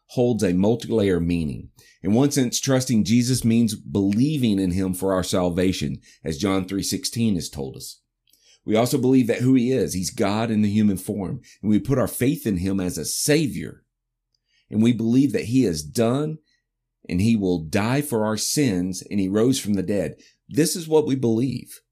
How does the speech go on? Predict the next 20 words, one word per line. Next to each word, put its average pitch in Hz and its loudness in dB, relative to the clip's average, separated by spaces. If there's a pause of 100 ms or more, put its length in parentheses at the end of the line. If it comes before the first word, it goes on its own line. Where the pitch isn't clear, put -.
(240)
We 107 0
believe 131 2
that 92 -2
Jesus 131 2
went 139 0
to 123 2
the 110 0
cross 120 0
for 120 -4
us 127 -4
and 85 -6
he 85 -2
died, 113 -2 (220)
and 101 -2
on 101 0
the 87 -2
third 123 -2
day 113 0
he 98 -4
rose, 113 -2